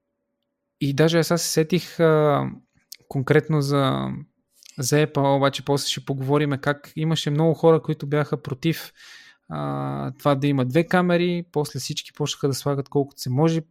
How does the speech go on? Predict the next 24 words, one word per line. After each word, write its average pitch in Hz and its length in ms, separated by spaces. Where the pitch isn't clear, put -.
повече 160 380
камери, 156 340
имаше 156 380
хора, 147 260
които 139 320
бяха 139 360
против - 480
този 147 320
тъй 151 100
наречения 143 580
notch, 151 540
това 131 240
черно 139 400
петно, 131 340
което 127 280
е 127 260
с 127 160
сензорите 135 580
върху 143 320
дисплея. 139 680
Смееха 160 500
се, 170 240
сега 135 280
с-, - 200